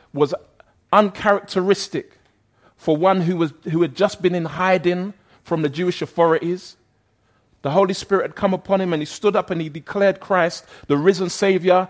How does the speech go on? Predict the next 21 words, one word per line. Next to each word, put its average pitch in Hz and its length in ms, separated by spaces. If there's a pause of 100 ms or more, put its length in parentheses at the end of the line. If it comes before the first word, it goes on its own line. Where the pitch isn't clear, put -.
(160)
at 143 140
risk 175 300
of 160 100
his 139 200
life. 160 500 (1400)
Peter, 202 360
who 180 340 (180)
history 202 420
says 180 420 (180)
was 160 360 (1000)
crucified 190 840 (240)
upside 170 500
down 165 360 (1400)
because 180 320
he 190 120
didn't 202 260 (240)
deem 208 220
himself 190 440
worthy 190 540
to 170 160
be 165 260